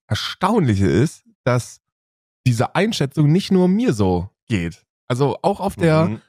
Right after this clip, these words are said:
Speaker 1: ich sag jetzt mal Gegenseite, ich sag jetzt einfach mal Gegenseite, findet man relativ wenig Konkretes zur Definition von Vogue.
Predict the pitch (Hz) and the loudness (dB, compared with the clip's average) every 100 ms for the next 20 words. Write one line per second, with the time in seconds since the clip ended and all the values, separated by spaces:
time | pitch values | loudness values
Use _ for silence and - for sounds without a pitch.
0 | _ - - 123 135 127 123 107 92 87 | _ -12 -6 -4 -2 -4 -2 -2 -2 -2
1 | 110 190 123 87 85 82 87 110 180 _ | -2 2 2 2 0 0 0 0 0 _
2 | 110 151 151 139 117 143 160 131 131 139 | -2 0 0 -2 -4 0 2 2 2 2
3 | 117 98 87 98 135 - _ _ _ _ | 2 2 2 0 -2 -4 _ _ _ _
4 | - 165 202 214 160 156 117 170 185 180 | -4 -2 -2 -2 -2 0 0 0 0 -4
5 | 151 120 139 151 143 - 131 120 135 135 | -2 0 2 0 -4 -4 -4 -2 -2 0
6 | 151 139 - 123 117 127 104 101 - 110 | -2 -4 -2 -2 0 0 -2 -2 0 2
7 | 117 117 110 101 104 82 - | 0 0 -2 2 0 0 -4